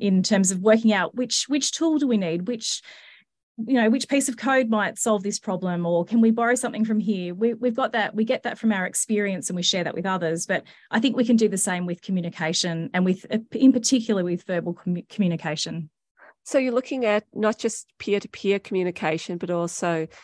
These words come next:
Speaker 2: manager to direct
Speaker 1: Mm-hmm.
Speaker 2: report or direct report to manager.
Speaker 1: Absolutely. And, and in the Guardian Actuarial Leadership Program, where I support actuaries who transition from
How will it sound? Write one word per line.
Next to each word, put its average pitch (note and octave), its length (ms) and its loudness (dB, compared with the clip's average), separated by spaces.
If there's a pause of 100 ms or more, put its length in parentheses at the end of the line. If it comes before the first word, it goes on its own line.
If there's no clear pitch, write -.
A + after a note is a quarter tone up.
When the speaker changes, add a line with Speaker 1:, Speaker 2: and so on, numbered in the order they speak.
(220)
Speaker 2:
manager F3+ 440 -2
to - 180 -12
direct E3 240 -2
Speaker 1:
Mm-hmm. F#3 100 -4
Speaker 2:
report F3+ 680 -6
or D#3+ 160 -6
direct D#3+ 320 -8
report - 280 -10
to - 100 -12
manager. F3 600 -6 (420)
Speaker 1:
Absolutely. A3 840 6
And, B3+ 420 10
and B3+ 160 8
in B3+ 140 10
the B3 220 6
Guardian G#3+ 320 2
Actuarial G3 400 -2
Leadership G3 400 -2
Program, F3+ 420 -4
where F#3 120 0
I F3+ 100 2
support F3+ 380 -4
actuaries F3+ 500 -2
who F#3+ 120 0
transition F3 600 2
from F3 380 0